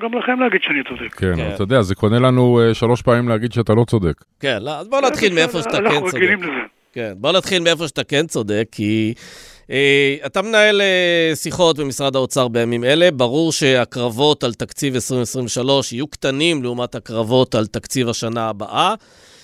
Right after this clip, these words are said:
Speaker 3: אה, ויחפשו כסף, יחפשו הרבה מאוד כסף. המלחמה הזו עולה כסף, צרכי הביטחון יעלו כסף, החוב י-, עולה כסף. אה, ותמיד כשמחפשים הרבה כסף, הולכים ל-, לשירות הציבורי, לעובדי המדינה, ואומרים, אה, "תתרמו משהו."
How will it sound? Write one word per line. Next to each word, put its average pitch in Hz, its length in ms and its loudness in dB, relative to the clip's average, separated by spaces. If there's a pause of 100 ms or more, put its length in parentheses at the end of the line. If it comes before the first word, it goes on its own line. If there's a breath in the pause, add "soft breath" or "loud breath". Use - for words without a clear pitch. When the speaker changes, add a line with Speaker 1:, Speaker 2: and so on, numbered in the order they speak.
(120)
Speaker 3:
אה, 139 440 2
ויחפשו 170 420 -4
כסף, 247 480 2
יחפשו 196 360 -6
הרבה 180 200 2
מאוד 165 160 -2
כסף. 131 340 -4
המלחמה 123 440 0
הזו 170 160 -2
עולה 143 180 0
כסף, 117 460 -8
צרכי 117 260 -10
הביטחון 143 500 -2
יעלו 156 280 0
כסף, 113 520 -8
החוב 202 400 2
י-, 170 280 2
עולה 151 240 2
כסף. 135 540 -4 (600 loud breath)
אה, 143 420 4
ותמיד 165 360 0
כשמחפשים 202 480 -2
הרבה 190 200 0
כסף, 185 480 2
הולכים 151 380 0
ל-, 143 80 4 (920)
לשירות 151 360 2
הציבורי, 123 540 0
לעובדי 113 320 2
המדינה, 113 640 2
ואומרים, 175 500 -2
אה, 165 200 -2
"תתרמו 165 560 2
משהו." 110 420 0